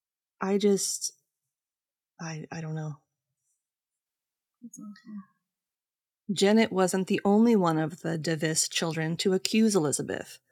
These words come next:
Speaker 1: James also accused his mother of committing acts of witchcraft, stating that he had seen her making clay figures, one of which was of one of her victims.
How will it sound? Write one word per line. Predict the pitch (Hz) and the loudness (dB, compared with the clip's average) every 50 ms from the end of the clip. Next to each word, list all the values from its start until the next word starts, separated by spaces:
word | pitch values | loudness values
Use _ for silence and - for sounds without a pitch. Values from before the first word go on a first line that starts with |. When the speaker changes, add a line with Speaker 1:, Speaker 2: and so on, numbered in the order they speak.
| _ _ _ _ _ _ _ _ _ _ - | _ _ _ _ _ _ _ _ _ _ -6
Speaker 1:
James | 185 - 185 180 180 175 180 - - | 0 0 2 2 2 0 -2 0 0
also | 165 165 170 175 - 202 190 | 2 2 2 2 2 2 2
accused | 165 165 - - 160 160 156 - | 0 0 -2 -4 -4 -2 -2 -4
his | 165 156 - | -6 -4 -4
mother | 156 147 143 156 156 | -4 -4 -2 -2 -2
of | - 147 - | -2 -4 -6
committing | - - 185 165 165 165 160 - | -4 -2 -2 0 0 0 -2 -2
acts | - 135 135 143 - - | -2 -4 -4 -4 -6 -8
of | 156 - | -6 -2
witchcraft, | 165 151 147 - - - 170 175 220 269 - - - - - - _ _ - | -2 -2 -2 -2 -4 -4 0 0 0 0 -2 -6 -12 -14 -14 -20 _ _ -14
stating | - - - 196 185 185 185 180 170 | -12 -4 -2 0 0 0 0 -2 -2
that | 165 - - | -4 -4 -2
he | - 196 190 | 0 0 0
had | 180 170 | 0 2
seen | - - - 247 247 240 220 | 0 2 4 4 4 4 4
her | 220 220 202 | 2 2 2
making | 202 180 170 - 170 160 160 | 2 2 2 0 -4 -6 -6
clay | - - 170 156 156 147 | -6 -6 -6 -6 -6 -6
figures, | - - - 220 170 170 160 147 - - - - - - _ _ _ _ _ _ _ _ _ - | -2 0 0 0 2 0 -2 -2 -2 -4 -4 -6 -6 -8 _ _ _ _ _ _ _ _ _ -8
one | 196 185 202 214 226 | -2 2 2 2 2
of | 208 165 170 | 2 2 0
which | 165 139 - - - - - _ - | 0 0 0 -2 -6 -8 -8 _ -8
was | 170 143 165 | -8 -6 -6
of | 156 - | -6 -6
one | 151 143 135 | -6 -6 -6
of | - 135 - | -6 -8 -8
her | - 151 | -10 -8
victims. | 147 165 165 - - - 127 - - - - - - | -6 -6 -8 -6 -8 -10 -10 -8 -8 -6 -6 -6 -6